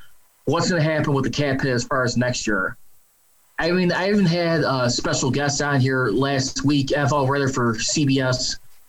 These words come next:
uh, my, my good, uh, friend of mine and, and a great guest on the show, uh, Brian Diardo. I mean, he was still making the deal for a guy like T J Watt, who should be, like, the one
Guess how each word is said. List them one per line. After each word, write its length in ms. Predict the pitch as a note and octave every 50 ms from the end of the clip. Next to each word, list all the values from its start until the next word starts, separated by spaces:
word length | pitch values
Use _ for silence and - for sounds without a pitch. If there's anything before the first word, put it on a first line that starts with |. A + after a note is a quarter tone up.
| _ _ _ - - - _ _ - _ _ _ _ _ - - -
uh, 200 | C3+ C3 B2+ A#2+
my, 260 | B2+ C#3 C#3 - -
my 220 | D3 D3+ C#3 C3+
good, 280 | A#2+ C3 D3 C#3+ C#3+ C3+
uh, 160 | C3 B2+ B2
friend 260 | B2 - F3+ F3 D#3+
of 60 | D3+ C#3+
mine 180 | D3 D3 C#3+
and, 260 | C3+ C3 C3 B2+ - - - - - - _ _ _ _ -
and 200 | C3+ C3+ C3+ C3
a 200 | B2+ B2 B2 A#2+ A#2
great 180 | B2+ D3+ D3+ -
guest 220 | D3+ D3 C#3+ -
on 80 | D3 C3
the 60 | B2
show, 500 | A#2+ - D#3+ D#3+ D3+ C#3+ C#3 C3 C3 C3+ - - - - - - -
uh, 300 | - A#2 A#2 A#2 - - - - - - - - -
Brian 340 | C3 D#3+ D#3 D#3+ D#3+ D#3+ C#3
Diardo. 800 | B2 B2+ C3+ D3+ F#3+ A3 F#3 C#3 C3 B2+ B2 B2+ A#2 A2+ - - - - - - -
I 40 | D#3
mean, 120 | E3+ D3+
he 100 | D3 C#4+
was 160 | E4+ F4 -
still 180 | - - A3+ E3
making 220 | D#3+ D#3 D3 C#3+
the 60 | C3+ B2+
deal 240 | A#2+ C3+ C#3 C3
for 160 | B2 C#3+ C#3 B2+
a 40 |
guy 280 | A#2+ C3 B2+ B2+ B2+ B2+
like 400 | B2 B2 B2 A#2 A2+ A2+ - - - - - - - _ _ _ _ - - - - - _ _ _ _ _ _ _ _ _ _ _ - - _ -
T 180 | - - G3
J 140 | D3+ C#3+ C3
Watt, 360 | A#2 G#2+ A2 D#3 A3 - - -
who 120 | - C#3
should 160 | C3 - -
be, 160 | - C#3+ C3 C3
like, 180 | C3 C3 B2
the 80 | - A#2+
one 480 | A#2 B2 B2 B2 A#2+ A#2+ A#2+ A#2 -